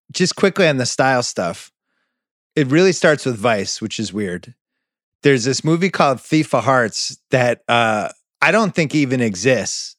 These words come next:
Uh, it's with Stephen Bauer, who is Manny from Scarface, and David Caruso, and they're these two thieves, and they steal somebody's jewelry, but they steal the lady's diary. I think I told you about this movie, and Stephen Bauer reads the diary and decides he's gonna try to win this woman over.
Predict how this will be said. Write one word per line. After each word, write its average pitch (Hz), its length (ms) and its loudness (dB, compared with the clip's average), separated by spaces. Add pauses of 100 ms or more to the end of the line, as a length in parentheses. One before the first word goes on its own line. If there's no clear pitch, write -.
(520)
Uh, 117 300 2
it's 123 180 -8
with 131 80 0
Stephen 156 380 0
Bauer, 120 360 4
who 113 80 2
is 98 160 -2
Manny 117 220 0
from 113 160 -4
Scarface, 110 640 -2
and 101 80 -8
David 110 320 0
Caruso, 110 560 -2
and 98 100 0
they're 107 140 0
these 104 240 -4
two 123 440 -2
thieves, - 760 -6 (720)
and 107 500 0 (500)
they 127 140 2
steal 139 320 0
somebody's 117 720 0
jewelry, 143 400 0
but 107 160 0
they 113 140 0
steal 123 260 -2
the 117 100 0
lady's 110 360 0
diary. 101 640 -2 (600)
I 113 140 -2
think 190 160 2
I 139 80 2
told 110 220 -2
you 104 60 -2
about 95 200 -4
this - 180 -6
movie, 98 220 -4
and 95 100 -4
Stephen 127 360 -2
Bauer 110 320 2
reads 113 220 -2
the 110 80 -8
diary 101 420 0
and 98 80 -4
decides 98 420 -6
he's 104 140 -10
gonna 104 200 -8
try 104 220 -4
to 98 80 -4
win 104 220 -4
this 104 200 -6
woman 101 200 -2
over. 95 340 -4